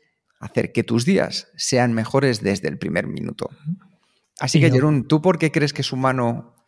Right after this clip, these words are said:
Speaker 1: comenzar el día con hipotecas? Es decir, ¿por qué ya nos levantamos y decimos, "Ah, venga, voy a darle al botón de snooze cinco minutitos",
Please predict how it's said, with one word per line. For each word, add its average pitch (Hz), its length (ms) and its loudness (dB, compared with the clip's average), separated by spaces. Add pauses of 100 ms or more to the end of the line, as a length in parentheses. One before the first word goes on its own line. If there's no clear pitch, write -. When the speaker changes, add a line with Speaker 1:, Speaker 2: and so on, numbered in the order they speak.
(480)
Speaker 1:
comenzar 127 460 2
el 120 160 2
día 117 500 0
con 135 160 0
hipotecas? 113 520 -2
Es 139 80 -2
decir, 131 260 0
¿por 113 160 0
qué 170 220 2 (240)
ya 151 180 2
nos 156 140 0
levantamos 139 580 2
y 139 60 2
decimos, 113 580 -2
"Ah, 107 260 -14
venga, - 280 -8
voy 123 120 2
a 131 60 2
darle 139 240 2
al 135 80 2
botón 131 300 2
de 123 100 4
snooze 135 300 0
cinco 123 260 0
minutitos", 139 800 2